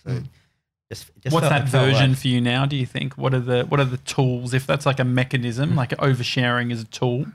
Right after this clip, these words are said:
Speaker 1: Yeah.
Speaker 2: what's some other tools that you use now?
Speaker 1: Uh, I, I always, and, and, and it's really hard to do when you're in the midst of it because you don't have the
Speaker 2: <laughs>
Speaker 1: bird's eye view of it all, but I, I just try to record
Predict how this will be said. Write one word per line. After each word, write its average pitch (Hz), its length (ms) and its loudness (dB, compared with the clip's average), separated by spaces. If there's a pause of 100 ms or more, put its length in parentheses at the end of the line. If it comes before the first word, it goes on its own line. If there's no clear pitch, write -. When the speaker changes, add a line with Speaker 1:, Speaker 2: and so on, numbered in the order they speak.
(240)
Speaker 1:
Yeah. 107 280 0
Speaker 2:
what's 139 140 4
some 135 100 6
other 123 180 2
tools 120 380 -4
that 117 140 -6
you 127 120 -2
use 117 300 -4
now? 117 280 -6 (1200)
Speaker 1:
Uh, 208 460 2 (480)
I, 185 280 4
I 196 40 2 (100)
always, 185 1000 2
and, 165 180 4
and, 170 160 2
and 170 120 4
it's 160 100 0
really 214 320 2
hard 165 280 0
to 123 80 -4
do 123 200 0
when 117 180 0
you're 117 80 0
in 107 140 0
the 101 60 -2
midst 107 300 -4
of 170 100 -4
it 233 160 -6
because 131 220 -4
you 127 80 4
don't 127 120 4
have 123 160 0
the 156 60 0
Speaker 2:
<laughs> 104 120 -4
Speaker 1:
bird's 104 220 -2
eye 110 180 2
view 107 220 -4
of 101 140 -6
it 101 60 -6
all, 123 240 -4
but 117 320 0 (300)
I, 120 180 0
I 117 260 -2
just - 280 -4
try 123 200 0
to 110 80 -2
record 98 680 -6